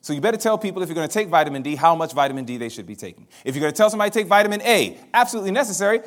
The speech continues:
Too much vitamin A produces toxicity in your system. All I'm simply saying is, is that we need to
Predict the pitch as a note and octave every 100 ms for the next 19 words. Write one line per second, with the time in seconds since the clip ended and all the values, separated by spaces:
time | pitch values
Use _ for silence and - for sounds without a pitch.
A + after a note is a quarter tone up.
0 | - - A#2 A#2+ C#3+ D#3+ E3 F3 G#3+ A#3
1 | - _ _ - A#2+ D3+ D3 - - B2
2 | - D3+ - A#2+ A#2 G#2 G2+ G2+ F#2 D#2+
3 | - _ _ - F3+ A#3+ C#4+ D4 C4+ B3+
4 | A3 - A3+ F3 D3+ D3 C3+ C#3+ C#3 C3+
5 | C3 D3+ D#3 D#3+ D#3+ _ _ -